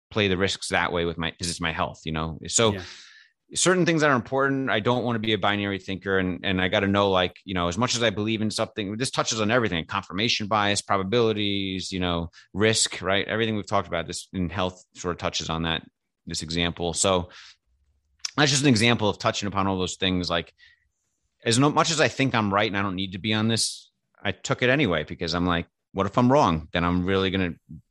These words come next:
Speaker 1: let myself die, you know, twenty years too early because I,
Speaker 2: Mm.
Speaker 1: I was, had too much confirmation bias against it," you know? So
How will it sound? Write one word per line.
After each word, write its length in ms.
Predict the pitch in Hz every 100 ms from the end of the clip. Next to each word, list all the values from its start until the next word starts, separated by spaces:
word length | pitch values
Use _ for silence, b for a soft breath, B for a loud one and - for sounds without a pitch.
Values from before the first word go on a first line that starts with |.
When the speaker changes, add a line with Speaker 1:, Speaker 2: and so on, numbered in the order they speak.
| -
Speaker 1:
let 120 | 92
myself 320 | 90 92 87
die, 280 | 73 78 90
you 460 | 104 107 95 76 92
know, 340 | 92 87 98 _ - -
twenty 280 | - 104 98
years 220 | 95 98
too 200 | - 98
early 260 | 87 92 107
because 400 | 104 - 85 80
I, 120 | 82
Speaker 2:
Mm. 260 | 85 123 110
Speaker 1:
I 200 | 82 78
was, 220 | 57 80 - _ _ _ _ -
had 160 | 101 90
too 80 | 101
much 140 | 92
confirmation 500 | 98 95 90 87 -
bias 340 | 92 95 101 -
against 300 | 101 104 107
it," 80 |
you 80 | 95
know? 140 | 98 107
So 280 | - 90